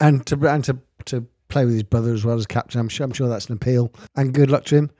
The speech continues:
Um, it makes me wonder what's going on at Bridgnorth, though. You know, leaking, leaking two good players like that.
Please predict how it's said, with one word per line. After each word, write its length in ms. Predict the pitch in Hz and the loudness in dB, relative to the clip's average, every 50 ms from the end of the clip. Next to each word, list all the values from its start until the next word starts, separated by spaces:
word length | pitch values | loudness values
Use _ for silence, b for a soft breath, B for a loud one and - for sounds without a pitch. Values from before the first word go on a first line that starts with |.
| _ _ _ _ _ _ _ - | _ _ _ _ _ _ _ -2
Um, 340 | 151 156 170 170 170 175 - - | 2 2 2 2 2 0 -2 -2
it 160 | 170 175 175 _ - | -2 -2 -2 _ 0
makes 240 | 175 220 233 185 - | 0 0 0 0 0
me 80 | 196 | 2
wonder 160 | 196 214 202 | 2 4 4
what's 160 | 196 202 - - | 2 0 0 -2
going 180 | - 196 196 196 | -2 0 0 0
on 80 | 185 | 0
at 80 | 160 147 | 0 0
Bridgnorth, 480 | 190 214 190 - 139 131 117 110 - | 0 -2 -2 -2 -6 -6 -6 -6 -4
though. 200 | - 156 185 208 - _ _ _ _ _ _ _ _ _ _ _ _ _ _ - | -4 -4 -2 -4 -6 _ _ _ _ _ _ _ _ _ _ _ _ _ _ -10
You 80 | 160 160 | -8 -8
know, 300 | 160 160 147 139 151 - _ - - | -6 -6 -8 -8 -12 -12 _ -10 -6
leaking, 420 | 170 185 196 - - 185 185 175 | -4 -4 -4 -4 -6 -8 -8 -4
leaking 440 | 156 170 185 180 - - 190 185 170 | -4 -4 -4 -4 -4 -8 -8 -8 -8
two 180 | - - 185 190 | -6 -6 -4 -2
good 180 | 175 185 170 | -2 -2 -2
players 280 | - 180 175 180 180 165 | -2 -2 0 0 0 0
like 160 | 170 170 - | -2 -2 -2
that. 260 | 175 180 180 165 - | 0 -2 -2 -2 -6